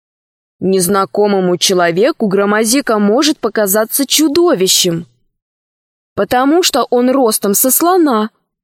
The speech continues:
но потолще слона, короткий хобот вместо носа, глаз у него несколько, а вместо рук щупальца. Говорит он громко, смеется еще громче,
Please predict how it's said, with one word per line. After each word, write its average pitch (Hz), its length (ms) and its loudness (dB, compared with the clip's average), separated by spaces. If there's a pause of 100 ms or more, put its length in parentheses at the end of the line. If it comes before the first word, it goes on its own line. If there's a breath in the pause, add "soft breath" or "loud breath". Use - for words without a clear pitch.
(100)
но 196 280 0
потолще 262 680 2
слона, 285 560 0 (580)
короткий 220 520 0
хобот 208 520 -2
вместо 202 380 -2
носа, 190 560 -2 (380)
глаз 202 520 0
у 311 60 2
него 214 280 0
несколько, 208 840 0 (420)
а 226 160 0
вместо 226 460 0
рук 277 300 -2 (180)
щупальца. 185 960 -2 (1600)
Говорит 202 560 0
он 220 180 2
громко, 190 680 0 (200 soft breath)
смеется 277 680 0
еще 302 460 2
громче, 196 640 -2